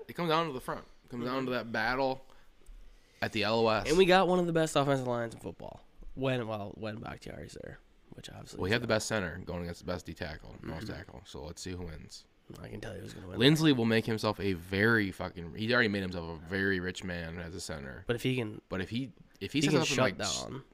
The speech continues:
Speaker 1: yeah,
Speaker 2: Or
Speaker 1: he
Speaker 2: you, not even shut down, but just
Speaker 1: just calm him down.
Speaker 2: <laughs> Yeah. 'Cause you can't, I don't think you can really shut him down.
Speaker 1: Yeah, it's,
Speaker 2: Even if he's not getting sacks, he's fucking there causing a ruckus.
Speaker 1: Yeah, he's, he, I mean, he, watching him play is, like,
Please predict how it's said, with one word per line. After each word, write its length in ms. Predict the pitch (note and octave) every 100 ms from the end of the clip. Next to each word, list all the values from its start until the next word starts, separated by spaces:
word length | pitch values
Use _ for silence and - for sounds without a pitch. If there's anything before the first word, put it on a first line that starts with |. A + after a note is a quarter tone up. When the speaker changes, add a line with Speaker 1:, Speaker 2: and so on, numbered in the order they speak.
| -
Speaker 1:
yeah, 220 | A2+ - D#3
Speaker 2:
Or 60 |
Speaker 1:
he 100 | F#3
Speaker 2:
you, 60 | F#3
not 100 | A3+
even 140 | G#3 D#3
shut 200 | C#3 B2+
down, 220 | B2 A#2+
but 100 | A#2+
just 100 | A#2+
Speaker 1:
just 240 | - -
calm 360 | - A#2 A2+ D3
him 140 | D#3+
down. 320 | E3+ F3+ F#3 D#3
Speaker 2:
<laughs> 80 | -
Yeah. 100 | D3+ - - - - - - -
'Cause 120 | D#3
you 40 |
can't, 180 | G#3+ F3+
I 100 | D3
don't 120 | D#3
think 120 | D3 C3
you 80 |
can 120 | B2 B2
really 140 | G#2
shut 180 | - G#2+
him 120 | F2+ C2
down. 280 | - - - - -
Speaker 1:
Yeah, 120 | B2+
it's, 180 | G#2 - - -
Speaker 2:
Even 200 | G#3 C4
if 60 | A#3
he's 140 | G#3
not 160 | F#3+ D#3+
getting 160 | C#3
sacks, 380 | - B2 G#2+ G#2+
he's 180 | B2+ -
fucking 340 | A#2+ G#2+ G2 G#2+ - -
there 440 | A#2+ G#2+ D2 - _ - - - - _ -
causing 340 | A2 G#2 F#2
a 40 |
ruckus. 540 | G2 G#2 - F#2+ - - _ _ _ -
Speaker 1:
Yeah, 200 | - G#3+
he's, 260 | - C#3+ D3
he, 260 | C#3+ D3 C3+
I 20 |
mean, 160 | C#3
he, 360 | D#3 C#3+ A2 G2+
watching 380 | - C#3 E3+ G#3
him 100 | D#3
play 260 | A#2 C3 F3
is, 200 | G#2+ G2
like, 300 | F#2+ F#2